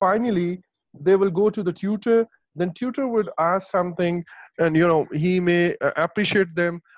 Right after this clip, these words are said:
or he may, uh, you know, uh, uh, you can say he may scold them, uh, that,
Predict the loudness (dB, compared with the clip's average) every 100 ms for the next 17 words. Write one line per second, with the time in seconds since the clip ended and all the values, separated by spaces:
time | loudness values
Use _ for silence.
0 | _ -4 -2 -2 -2 0 2 0 0 0
1 | 2 2 0 -2 0 0 -2 -6 -12 -20
2 | -20 -18 -8 -6 -6 -6 -4 -4 -4 -2
3 | -2 0 -2 -2 -2 0 0 -4 -6 -8
4 | -6 -6 -2 0 0 -2 -2 -4 -8 -20
5 | -20 _ -6 -2 -2 -4 -6